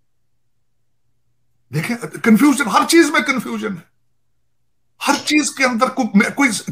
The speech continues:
कोई, अ, कोई कहते हैं सीरियसनेस नहीं है, किसी को डायरेक्शन नजर नहीं आती। या तो फिर वो इंडिया की बात ना करें, आप कहेंगे, "जी, हम आलते जंग में रहेंगे इनके साथ", अपना स्टैंड लें उनके साथ, फिर बल्कि जवाब दें उनको।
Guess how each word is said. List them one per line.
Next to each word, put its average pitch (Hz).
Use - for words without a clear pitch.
कोई, 277
अ, 190
कोई 233
कहते 233
हैं 233
सीरियसनेस 285
नहीं 208
है, 185
किसी 285
को 285
डायरेक्शन 208
नजर 269
नहीं 285
आती। 196
या 143
तो 277
फिर 320
वो 294
इंडिया 269
की 294
बात 294
ना 285
करें, 254
आप 247
कहेंगे, 262
"जी, 254
हम 233
आलते 226
जंग 247
में 254
रहेंगे 196
इनके 170
साथ", 120
अपना 160
स्टैंड 277
लें 240
उनके 185
साथ, -
फिर 240
बल्कि 247
जवाब 262
दें 285
उनको। 240